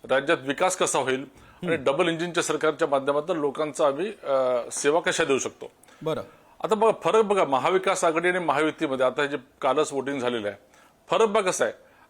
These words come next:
Speaker 1: आमच्या दृष्टीने महायुती एक अभेद्य अशी आघाडी होती
Speaker 2: हम्म.
Speaker 1: आणि मुख्यमंत्री कोणाचा, तर मुख्यमंत्री महायुतीचा व्हावा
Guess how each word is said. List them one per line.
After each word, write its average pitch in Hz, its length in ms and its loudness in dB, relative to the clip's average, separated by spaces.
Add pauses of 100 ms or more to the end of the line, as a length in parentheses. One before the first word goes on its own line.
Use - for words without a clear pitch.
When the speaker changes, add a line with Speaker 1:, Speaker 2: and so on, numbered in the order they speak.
Speaker 1:
आमच्या 147 280 0
दृष्टीने 190 360 -4
महायुती 170 560 0
एक 180 180 -2
अभेद्य 151 340 2
अशी 160 160 0
आघाडी 147 280 2
होती 151 240 2
Speaker 2:
हम्म. 175 460 -8 (220)
Speaker 1:
आणि - 140 -4 (280)
मुख्यमंत्री 190 520 -4
कोणाचा, 180 520 2 (100)
तर 165 40 -2
मुख्यमंत्री 170 440 -2
महायुतीचा 170 680 0
व्हावा 143 420 4